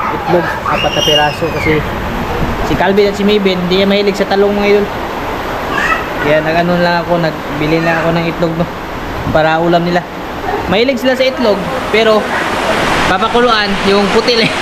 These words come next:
<laughs> kakainin. Yung, yung yellow, yung yolk, hindi nila pinapansin, no. Tapos,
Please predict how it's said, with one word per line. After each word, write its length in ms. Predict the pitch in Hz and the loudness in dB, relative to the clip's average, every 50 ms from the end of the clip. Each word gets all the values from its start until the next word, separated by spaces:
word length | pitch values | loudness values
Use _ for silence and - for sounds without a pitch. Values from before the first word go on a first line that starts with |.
| - - | -2 0
<laughs> 160 | - 185 180 | 0 2 2
kakainin. 580 | - 156 190 208 - - 208 202 202 208 208 202 208 202 196 196 - - - - 202 202 - - 196 | 0 0 0 0 2 4 4 4 4 4 4 4 4 2 2 2 2 2 2 2 2 2 2 4 4
Yung, 140 | 202 208 208 208 208 196 202 202 - - 185 202 | 4 6 6 4 4 4 2 0 0 2 2 4
yung 160 | 202 208 208 | 4 6 6
yellow, 380 | 214 226 240 240 233 220 208 202 | 4 4 4 4 4 4 4 6
yung 240 | 196 202 202 202 214 | 6 4 4 4 4
yolk, 160 | 214 208 208 - - - - - 208 | 4 4 2 2 0 2 2 2 4
hindi 320 | 190 180 170 196 196 208 - | 4 4 4 4 4 4 2
nila 240 | - - 214 196 | 2 0 0 2
pinapansin, 560 | 170 175 175 180 180 180 180 180 170 196 185 180 | 2 2 2 2 2 2 2 2 2 2 2 2
no. 100 | 185 185 180 - - - - - - - - - - - - - - - - - - - - - - - - - - - 190 180 | 2 2 2 2 2 2 2 0 0 0 0 0 0 0 2 2 2 2 2 2 0 2 2 2 2 2 2 2 2 2 2 2
Tapos, 400 | 170 156 165 165 160 156 - | 2 2 4 2 2 2 0